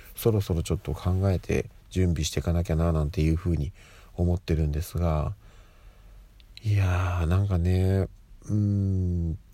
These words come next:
どうしよっかなっていうのありますよね。結局、まあ、年齢差もあるんで、うちだと、えーっと、一番上がね、まあ、あの、今度七歳になる、まあ、小学校に上がるっていうのもありますし、今六歳ですよね。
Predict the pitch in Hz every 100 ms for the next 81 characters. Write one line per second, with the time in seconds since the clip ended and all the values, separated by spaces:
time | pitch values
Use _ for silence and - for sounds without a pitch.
0 | - - 85 87 110 143 - 107 95 -
1 | 92 92 90 82 80 82 87 90 85 78
2 | 78 78 78 82 95 107 - 113 - 131
3 | 123 95 76 - - - - - 107 95
4 | 95 123 139 143 147 - 135 123 127 113
5 | 82 80 78 73 71 - - - - -
6 | - - - - 90 98 104 - 92 -
7 | - - - - 82 78 78 - 78 76
8 | 71 69 - - - - - - - -
9 | - 110 139 139 135 131 127 127 135 -
10 | - - 90 73 57 52 - - 85 76
11 | 85 90 101 - 71 69 71 71 - -
12 | 90 80 - 98 98 - 76 65 65 65
13 | 62 - - - - 80 76 71 76 78
14 | 76 80 - 78 - 80 78 62 107 90
15 | 78 - - - - - - 87